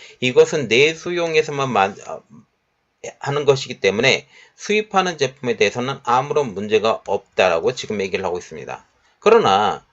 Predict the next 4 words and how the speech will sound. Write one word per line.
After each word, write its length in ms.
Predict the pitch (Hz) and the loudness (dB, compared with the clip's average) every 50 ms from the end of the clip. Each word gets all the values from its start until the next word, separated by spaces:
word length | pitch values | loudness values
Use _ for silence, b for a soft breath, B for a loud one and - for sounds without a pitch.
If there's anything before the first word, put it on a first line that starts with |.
| b b b b b b b b b _ | b b b b b b b b b _
어, 800 | - 107 113 113 110 107 104 104 101 98 95 92 92 87 85 78 - - | 2 6 6 8 8 8 8 6 6 6 6 4 2 0 -2 -4 -6 -10
이번 560 | - 135 131 139 135 170 202 214 214 208 196 151 | -6 -4 -4 0 4 6 6 8 6 4 2 -2
일이 540 | 117 120 131 127 101 101 104 110 101 92 - | -2 -2 -4 -4 -4 -4 -4 -4 -6 -8 -6
결국 460 | - 123 110 120 131 135 107 95 | -4 -2 -2 -2 -2 -4 -6 -6